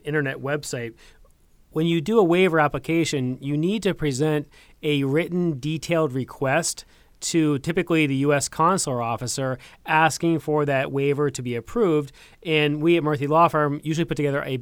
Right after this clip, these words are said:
nice package, including a written statement that goes over what the admissibility ground is,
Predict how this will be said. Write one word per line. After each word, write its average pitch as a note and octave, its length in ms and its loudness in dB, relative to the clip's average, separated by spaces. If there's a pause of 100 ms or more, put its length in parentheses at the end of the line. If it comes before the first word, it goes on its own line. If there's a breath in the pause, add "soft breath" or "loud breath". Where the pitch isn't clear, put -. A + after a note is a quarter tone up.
(140)
nice D#3+ 460 0
package, B2 800 -2 (320 loud breath)
including D3+ 520 0
a C#3+ 120 -2
written C#3 600 -4
statement D#3+ 460 0
that C3 120 -4
goes C3+ 200 -4
over D#3 520 2
what C#3+ 220 -2
the C#3+ 80 -2 (140)
admissibility C#3 640 -2
ground B2+ 420 -4
is, F3 460 0